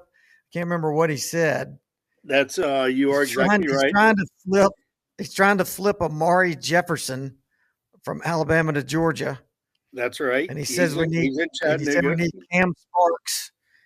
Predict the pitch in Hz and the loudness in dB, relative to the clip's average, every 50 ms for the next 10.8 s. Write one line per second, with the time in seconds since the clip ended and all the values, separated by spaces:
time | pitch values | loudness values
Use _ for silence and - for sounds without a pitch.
0 | _ _ _ - 139 123 - 170 147 160 165 170 175 170 151 170 165 165 165 180 | _ _ _ -20 -16 -8 -8 -6 -4 -2 -2 -2 -2 -2 -2 -2 -4 -4 -2 -2
1 | 180 170 147 151 143 131 160 170 185 202 208 202 190 - - - 175 156 170 175 | -2 0 -2 -4 -2 2 4 8 8 8 8 6 4 -2 -10 -10 -10 -8 -2 0
2 | 185 185 185 185 180 185 180 185 180 160 175 147 170 165 160 160 160 139 - _ | 2 2 2 2 2 0 0 -4 -4 -4 0 4 4 6 6 4 2 0 -6 _
3 | _ _ _ _ _ _ _ _ _ _ _ - - 165 175 170 - 185 190 190 | _ _ _ _ _ _ _ _ _ _ _ -14 -2 2 2 2 2 2 0 4
4 | 160 190 185 165 - 165 160 151 147 147 135 - - _ _ _ _ _ _ _ | 6 6 6 6 4 2 2 2 2 2 -2 -6 -14 _ _ _ _ _ _ _
5 | _ _ _ _ _ _ _ _ _ _ _ _ _ _ _ _ _ _ _ _ | _ _ _ _ _ _ _ _ _ _ _ _ _ _ _ _ _ _ _ _
6 | _ - - 160 160 156 156 - 123 120 120 - - 180 190 175 160 147 143 143 | _ -4 -2 0 0 0 0 -2 -4 -4 -4 -2 -2 0 2 2 4 4 4 2
7 | 135 131 123 127 - - 151 143 143 135 143 143 - - 160 143 131 123 110 120 | 2 0 -2 -4 -6 -4 -4 -4 0 0 -2 -2 -2 -4 -6 -4 -4 -4 -4 -4
8 | 135 135 131 - 143 120 113 151 147 131 120 107 107 107 110 117 117 123 127 117 | -6 -6 -6 -8 -10 -6 -6 -6 -4 -4 -6 -8 -8 -8 -6 -6 -6 -6 -6 -8
9 | 113 135 131 120 120 117 117 117 120 107 107 110 113 123 135 131 113 104 - 139 | -8 -8 -6 -6 -6 -6 -6 -8 -8 -8 -10 -12 -10 -8 -10 -10 -10 -12 -12 -10
10 | 139 127 110 104 117 107 98 98 98 95 95 98 95 - - - | -10 -10 -10 -10 -12 -10 -8 -8 -8 -8 -8 -10 -10 -12 -14 -18